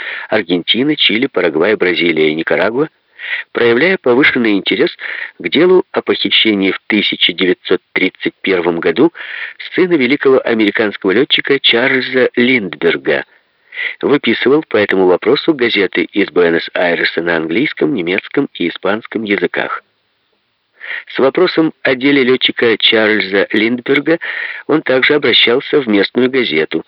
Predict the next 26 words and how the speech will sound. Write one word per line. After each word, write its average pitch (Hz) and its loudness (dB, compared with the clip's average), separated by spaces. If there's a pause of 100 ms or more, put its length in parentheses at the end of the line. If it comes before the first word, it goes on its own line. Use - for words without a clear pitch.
(460)
По 113 0
какой 113 0
причине, 107 0
выяснить 104 0
не 98 0
удалось, 98 2 (420)
поскольку 101 -2 (120)
тур - 2 (200)
был 131 2
весьма 107 0
кратковременным. 73 -2 (1700)
У 120 4
меня 135 2
наладились 147 2 (420)
вполне 127 2
добрые 135 2
отношения 101 0
с - -10
мистером 82 -2
Бруном, 87 2 (480)
и 107 2
в - -2
случае, 113 2
если 95 0
вы 104 4
сочтёте - 0